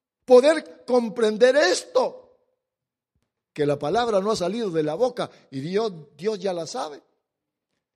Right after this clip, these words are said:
Entender que el Espíritu Santo puede hablar a través de nuestras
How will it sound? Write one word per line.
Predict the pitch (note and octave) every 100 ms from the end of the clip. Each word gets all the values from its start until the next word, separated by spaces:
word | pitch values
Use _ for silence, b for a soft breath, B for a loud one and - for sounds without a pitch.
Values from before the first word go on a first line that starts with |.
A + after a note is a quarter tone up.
| _ _ _ _ _
Entender | B3 A#3 G3 A#3 G#3+ A3+ E4+ D#4 G3 - -
que | B3
el | A3+
Espíritu | G#3 - - D4 C#4 B3 G#3+
Santo | C#4 D4 B3+ G3+ - - -
puede | B3+ C#4 B3
hablar | G3+ F3+ A3 C4 C4
a | A3
través | G3+ G3+ B3+ G#3+
de | G#3+
nuestras | A3 G3 - G#3